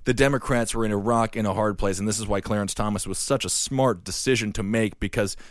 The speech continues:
Democrats, again, are so often scared to be perceived as racist, so they walk on eggshells. Uh, and it's a,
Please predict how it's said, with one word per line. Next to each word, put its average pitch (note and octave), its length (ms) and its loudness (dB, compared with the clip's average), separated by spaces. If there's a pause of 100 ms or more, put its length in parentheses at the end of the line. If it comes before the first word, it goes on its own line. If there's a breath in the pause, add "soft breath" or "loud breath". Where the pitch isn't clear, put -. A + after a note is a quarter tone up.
(100)
Democrats, B2+ 540 0
again, A2 260 0
are G#2+ 80 2
so A2 320 0
often A2+ 520 2 (920 soft breath)
scared E3+ 600 0
to C#3+ 60 -2
be C3+ 120 4
perceived C#3 600 0
as G#2+ 140 0
racist, A2 440 2
so - 140 0
they A#2 100 2
walk C3+ 300 2
on B2+ 120 2
eggshells. G#2 680 0 (180)
Uh, G#2 220 0
and A2+ 100 -2
it's A2 160 -4
a, A2+ 100 -2